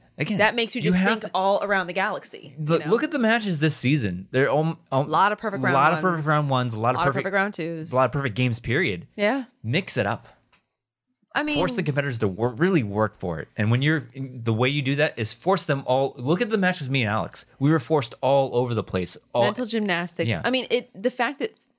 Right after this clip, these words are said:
Speaker 2: that this kind of stuff is happening, like what you're saying, it's
Speaker 1: Mm-hmm.
Speaker 2: a testament to the level of knowledge of the
Speaker 1: Mm-hmm.
Speaker 2: competitors.
Speaker 1: Exactly.
Speaker 2: Like, people that are, we've talked about it before. People, like, rookies coming into the division this year,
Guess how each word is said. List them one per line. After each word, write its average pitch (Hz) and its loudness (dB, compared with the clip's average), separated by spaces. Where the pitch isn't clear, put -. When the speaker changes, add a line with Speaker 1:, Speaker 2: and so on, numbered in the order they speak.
Speaker 2:
that 185 -2
this 180 -4
kind 196 -2
of 170 -2
stuff 165 0
is - -12
happening, 175 -4
like 147 0
what 165 0
you're 170 -2
saying, 170 0
it's - 0
Speaker 1:
Mm-hmm. 107 6
Speaker 2:
a - 0
testament 202 -2
to 165 0
the - -8
level 175 -2
of 160 -6
knowledge 147 -2
of - -10
the - 2
Speaker 1:
Mm-hmm. 107 4
Speaker 2:
competitors. - -2
Speaker 1:
Exactly. 98 -2
Speaker 2:
Like, 196 -2
people 277 0
that 262 0
are, 190 0
we've 233 2
talked 254 -2
about 202 0
it - -6
before. 151 0
People, 233 2
like, 170 -2
rookies 185 -2
coming 190 2
into 170 2
the 151 0
division 156 2
this 147 0
year, 151 -2